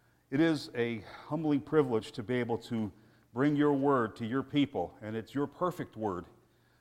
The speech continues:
So let the words of my mouth and the meditation of my heart be acceptable in your sight,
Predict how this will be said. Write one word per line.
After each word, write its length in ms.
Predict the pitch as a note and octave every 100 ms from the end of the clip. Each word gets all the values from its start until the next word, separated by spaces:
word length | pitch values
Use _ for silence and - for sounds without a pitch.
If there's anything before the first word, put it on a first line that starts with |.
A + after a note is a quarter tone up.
| _
So 160 | - A#2+
let 220 | D3 D#3
the 80 | C#3+
words 340 | C3 D#3 D3
of 140 | C#3 B2+
my 160 | B2+
mouth 440 | A#2+ C3 B2+ G#2 -
and 80 | G#2
the 80 |
meditation 680 | G2+ A#2+ G#2+ - C3+ - A2
of 100 | G2
my 140 | G#2+ G2+
heart 400 | B2+ A#2+ - G#2+
be 100 | G2+
acceptable 760 | - - B2+ - G#2+ G2 G2+
in 60 | G2
your 140 | F#2+
sight, 560 | - - A2+ F#2+ -